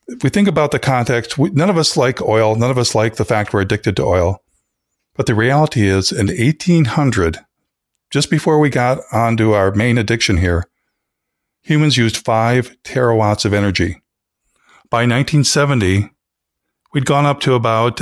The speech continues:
oh, seventy thousand terawatts approximately. That's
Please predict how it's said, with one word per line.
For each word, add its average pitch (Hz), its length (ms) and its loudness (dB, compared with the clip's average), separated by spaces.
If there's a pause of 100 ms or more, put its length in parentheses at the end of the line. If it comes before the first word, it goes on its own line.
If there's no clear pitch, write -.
oh, 123 400 2
seventy 127 500 0
thousand 113 440 0
terawatts 90 580 0
approximately. 87 720 -4 (1600)
That's 135 420 -2